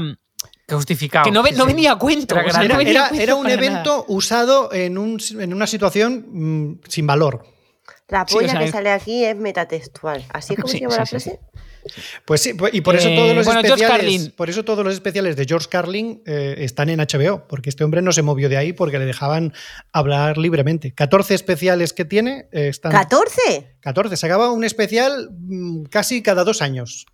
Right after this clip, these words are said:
Speaker 1: Perdón,
Speaker 4: Ah.
Speaker 1: ¿eh? ¿Están hoy en H B O Max?
Speaker 2: No.
Speaker 3: Mm,
Speaker 1: Vale.
Speaker 3: no lo sé.
Speaker 2: No, están en H B O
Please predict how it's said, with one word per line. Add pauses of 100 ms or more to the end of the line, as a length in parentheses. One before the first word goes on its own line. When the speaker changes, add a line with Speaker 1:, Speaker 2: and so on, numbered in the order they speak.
(180)
Speaker 1:
Perdón,
Speaker 4:
Ah.
Speaker 1:
¿eh?
¿Están (100)
hoy
en
H
B
O
Max? (260)
Speaker 2:
No.
Speaker 3:
Mm,
Speaker 1:
Vale.
Speaker 3:
no
lo
sé.
Speaker 2:
No,
están
en
H
B
O